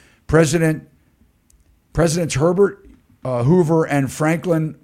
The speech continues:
Roosevelt tried to stimulate the economy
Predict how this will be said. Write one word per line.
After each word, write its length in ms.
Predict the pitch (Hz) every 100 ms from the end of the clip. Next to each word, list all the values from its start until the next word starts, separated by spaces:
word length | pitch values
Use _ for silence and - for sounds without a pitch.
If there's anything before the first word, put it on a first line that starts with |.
| _
Roosevelt 600 | 135 165 139 117 120 120 -
tried 400 | - 143 170 180
to 80 |
stimulate 680 | 156 - 180 175 160 156 147
the 100 | 151
economy 720 | 135 139 147 180 170 131 127